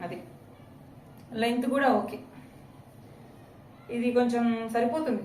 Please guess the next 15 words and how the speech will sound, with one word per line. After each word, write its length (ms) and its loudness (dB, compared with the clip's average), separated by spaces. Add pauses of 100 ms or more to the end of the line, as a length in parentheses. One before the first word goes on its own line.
కొంచెం 280 -2
మీడియం 380 6
హైట్ 200 2
ఉన్న 120 -2
వాళ్ళకి 320 0
కూడా. 180 -4
మరీ 560 -2
టాల్ 220 8
అంటే 160 4
ఓకే 520 -2
సరిపోదు, 300 -4
కానీ 280 -4 (840)
ఇది 100 6
వచ్చేసి 360 2
మనకి 460 2